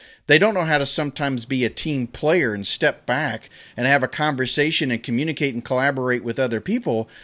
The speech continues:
because it's not about the team, it's about them. And so it kinda goes into this whole thing of, you know, the leadership thing where, uh, you know, every one of them wants to be a really good leader.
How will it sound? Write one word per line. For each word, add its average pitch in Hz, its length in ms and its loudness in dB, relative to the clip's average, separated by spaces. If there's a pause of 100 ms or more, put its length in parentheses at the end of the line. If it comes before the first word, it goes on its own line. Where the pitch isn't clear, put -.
(120)
because 151 280 2
it's 147 160 0
not 147 280 2
about 135 520 2
the 120 100 -4
team, 156 520 0
it's 127 140 -2
about 127 380 0
them. 208 340 0 (720)
And 131 160 0
so 147 420 4
it 131 180 -2
kinda 156 200 2
goes 147 360 4
into 139 160 2
this 135 160 2
whole 156 180 4
thing 147 380 0
of, 127 340 2
you 135 60 0
know, 123 100 0
the 113 120 0
leadership 147 600 0
thing 127 260 0
where, 123 360 6 (500)
uh, 123 380 6 (280)
you 151 160 0
know, 139 80 8
every 147 200 10
one 170 180 8
of 160 80 8
them 135 140 6
wants 160 240 6
to 349 80 2
be 233 100 2
a 156 80 4
really 120 220 0
good 104 240 -2
leader. 101 300 -8